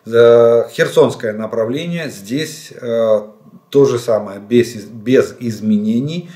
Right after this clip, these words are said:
Единственное, что надо отметить, что в результате обстрелов российской артиллерии правого берега реки Днепр есть жертвы среди мирного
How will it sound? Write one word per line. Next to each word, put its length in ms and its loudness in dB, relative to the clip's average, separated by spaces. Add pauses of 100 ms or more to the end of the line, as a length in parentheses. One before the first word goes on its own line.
(220)
Единственное, 500 -4
что 180 -8
надо 300 0
отметить, 440 -6
что 180 -12
в 80 -16
результате 560 -6
обстрелов 580 -2 (500)
российской 520 -8
артиллерии 500 -12
правого 480 2
берега 540 -12 (600)
реки 380 -4
Днепр 560 -2
есть 240 2
жертвы 400 -2
среди 300 -16
мирного 580 -8